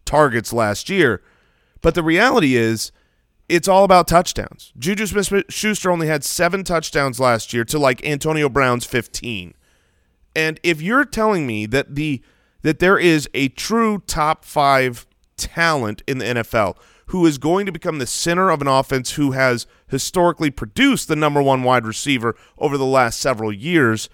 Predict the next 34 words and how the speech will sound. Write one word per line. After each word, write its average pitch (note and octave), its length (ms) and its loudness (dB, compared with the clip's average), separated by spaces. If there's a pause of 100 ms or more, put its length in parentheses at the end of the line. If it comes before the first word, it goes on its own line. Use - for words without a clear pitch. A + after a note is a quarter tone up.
(720)
and, D#3 180 -4
oh, G3+ 160 4
there's E3+ 200 2
gonna D#3 160 -2
be C#3+ 80 0
a B2+ 80 0
lot E3+ 340 6
of F#3+ 100 -6
touchdown F#3+ 540 0
opportunity E3 640 -2
that C3+ 160 -2
wasn't D#3 400 2
available D#3 340 0
for C#3 200 -4
him C3 140 -4
last G2+ 320 -4
year. A2+ 140 -4
And G3 100 -2
in G3 60 -4
fact, G3 540 0 (480)
one F3+ 120 0
of G3 60 0
the F3 100 -2
things F3 440 -4 (400)
I C#3 80 0
found E3+ 200 2
out C#3+ 120 0
recently, B2 640 -2 (340)
um, C3+ 500 0
looking E3 400 -2
through D#3 500 -2 (100)
stuff, F3 320 -2
is D#3 100 -6
that D#3+ 200 -2